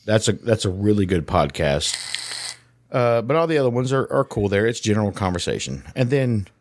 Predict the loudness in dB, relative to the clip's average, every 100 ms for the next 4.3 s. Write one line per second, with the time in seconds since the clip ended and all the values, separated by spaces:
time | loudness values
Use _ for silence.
0 | _ _ -6 0 2 2 2 0 -2 -2
1 | -2 -4 -8 -10 -14 _ _ -4 -4 2
2 | 2 4 2 -2 -2 2 4 4 2 2
3 | 2 2 0 -4 -2 0 -2 -4 0 2
4 | 2 0